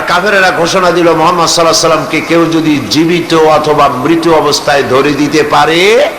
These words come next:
একশত লাল উট তাকে পুরস্কার দেওয়া হবে।" সুরাকা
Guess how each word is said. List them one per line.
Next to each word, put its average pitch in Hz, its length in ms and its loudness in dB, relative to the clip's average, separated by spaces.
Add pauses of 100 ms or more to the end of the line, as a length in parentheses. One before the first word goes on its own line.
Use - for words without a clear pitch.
(520)
একশত 165 720 -2
লাল 143 560 2
উট 160 500 -2
তাকে 147 280 0
পুরস্কার 127 440 0
দেওয়া 107 180 2
হবে।" 107 200 -6 (2250)
সুরাকা 135 600 0